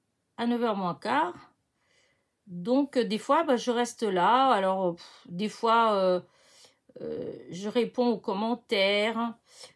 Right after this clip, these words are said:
euh, ou je profite pour regarder une petite vidéo ou faire des petites recherches, euh, voilà. Ou faire ce genre de petites choses comme ça, voilà. Mais forcément, comme c'est le soir comme ça, je fais pas un, je fais pas de vidéo.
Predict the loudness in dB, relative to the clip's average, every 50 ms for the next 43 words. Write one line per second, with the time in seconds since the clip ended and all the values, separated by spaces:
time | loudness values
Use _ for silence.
0 | -12 -6 -4 -2 0 0 -2 -2 -4 -4 -6 -6 -8 -8 -6 -4 -4 -4 -2 -4
1 | -6 -6 -6 -8 -8 -6 -6 -4 -2 -2 -2 -2 -2 -4 -4 -4 -4 -4 -8 -10
2 | -14 -12 -10 -8 -8 -4 -2 0 0 2 2 2 2 2 0 -2 -4 -6 -4 -4
3 | -4 -4 -4 -4 -6 -6 -8 -14 -16 -16 -12 -8 -6 -6 -6 -4 -2 -2 0 0
4 | -2 -4 -8 -12 -10 -6 -4 -4 -2 -2 -2 -4 -4 -4 -4 -4 -6 -8 _ _
5 | _ _ -20 -20 -20 -20 -20 -20 _ _ _ _ -2 2 2 4 4 2 -2 -4
6 | -10 -8 -2 0 0 0 0 -2 -6 -8 -6 -2 0 0 0 2 0 -4 -4 -6
7 | -14 -16 -10 -6 -6 -6 -6 -6 -8 -8 -8 -8 -8 -6 -6 -6 -8 -10 _ _
8 | -12 -10 -8 -6 -6 -6 -8 -10 _ _ -20 _ _ _ _ -18 -14 -12 -8 -6
9 | -6 -6 -6 -8 -10 -8 -8 -6 -4 -2 0 0 0 -2 -4 -6 -6 -6 -8 -8
10 | -8 -8 -8 -6 -8 -6 -6 -6 -8 -8 -6 -4 -2 -2 -2 -2 -4 -8 -12 -8
11 | -6 -8 -6 -4 -2 -2 0 0 0 -2 -2 -4 -4 -4 -4 -4 -6 -8 -10 -14
12 | _ _ -20 -20 -20 -18 -18 -18 -18 -18 -12 -6 -4 -4 0 0 0 0 -2 -4
13 | -8 -6 -4 -2 -2 -2 -2 -4 -6